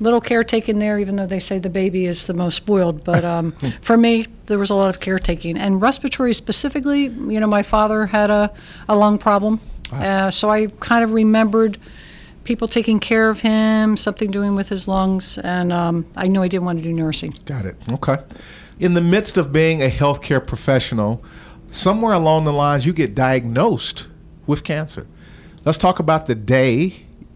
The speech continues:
Speaker 2: that you got diagnosed. Where were you? What were you feeling? What took place in your mind and your heart, and how did you respond to that?
Speaker 1: Hmm, so the day of, I'm, I, I have an interesting story, but the day of, it was Halloween.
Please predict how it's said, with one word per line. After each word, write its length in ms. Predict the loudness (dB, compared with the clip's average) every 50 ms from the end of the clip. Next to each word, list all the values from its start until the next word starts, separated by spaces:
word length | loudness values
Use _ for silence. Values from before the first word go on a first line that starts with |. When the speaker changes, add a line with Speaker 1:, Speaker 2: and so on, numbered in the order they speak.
| -6
Speaker 2:
that 240 | -4 -4 -2 -2 -2
you 80 | -2 0
got 220 | 0 0 0 0
diagnosed. 640 | 0 0 2 2 0 0 0 -2 -2 -2 -4 -8 -16 -20 -20 -20 -20 -20 -20 -20 -20 -18 -6
Where 260 | 0 2 2 4 4
were 280 | 2 2 2 2 2 0
you? 380 | -2 -2 -4 -2 -2 -4 -6 -8 -12 -16 -16
What 380 | -14 -12 -4 0 0 0 0 0
were 100 | -2 0
you 160 | 0 0 -2
feeling? 680 | -2 -2 0 0 0 0 -2 -4 -6 -8 -8 -12 -14 -16 -20 -20 -20 -20 -20 -20 -20 -20 -6 -2
What 200 | 0 0 0 0
took 200 | -2 -4 -4 -4
place 320 | -2 0 0 0 0 -2
in 100 | -6 -4
your 120 | -2 -2 -2
mind 280 | -2 -2 -2 -2 -2
and 100 | -2 -2
your 120 | -2 -4 -6
heart, 340 | -4 -4 -4 -4 -4 -6
and 100 | -6 -8
how 140 | -6 -6 -4
did 140 | -6 -4 -4
you 100 | -4 -6
respond 480 | -6 -8 -10 -8 -8 -8 -8 -8 -10 -12
to 80 | -12
that? 240 | -10 -10 -10 -12 -12 -16 -20 -20 -20 -20 -20 -20 -20 -20 -20 -20 -20 -20 -20 -18 -10
Speaker 1:
Hmm, 360 | -6 -4 -2 -2 -2 -2 -4
so 200 | -4 -2 -2 -2
the 140 | -2 -4 -4
day 280 | 0 0 2 2 4 2
of, 220 | 2 2 0 0
I'm, 320 | -2 -2 0 -2 -2 -4 -8 -4
I, 240 | -2 0 0 -2 -4 -10 -18 -18 -10 -6
I 240 | -4 -2 -2 -4 -4 -8 -14 -6
have 200 | 0 0 2 4
an 180 | 4 4 4 2
interesting 500 | 0 -2 -2 -2 -2 -2 -2 0 0 0
story, 280 | 0 0 0 0 0 2
but 220 | 2 0 -2 -2
the 80 | -4 -2
day 260 | 2 2 4 6 6
of, 160 | 4 4 4
it 100 | 2 0
was 140 | 0 -2 -2
Halloween. 580 | 0 2 2 2 2 0 0 -2 -2 -4 -6